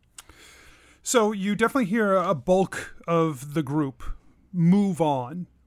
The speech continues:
But it sounds like at the bottom of this staircase, as it opens into this opening and then leads to the door to the exit, there are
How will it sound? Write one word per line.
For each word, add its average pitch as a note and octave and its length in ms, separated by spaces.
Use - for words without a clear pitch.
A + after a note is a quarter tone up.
But F3+ 140
it F3 120
sounds A3+ 500
like E3+ 320
at E3+ 140
the D#3+ 80
bottom F3+ 360
of F#3 140
this F3+ 160
staircase, C#3+ 640
as C3+ 100
it D3 140
opens E3+ 360
into D3+ 220
this C#3+ 160
opening D#3+ 400
and C#3+ 140
then C#3+ 260
leads E3+ 400
to E3 100
the D#3 100
door D#3 260
to - 120
the C#3+ 220
exit, F3 520
there F3+ 240
are F#3 240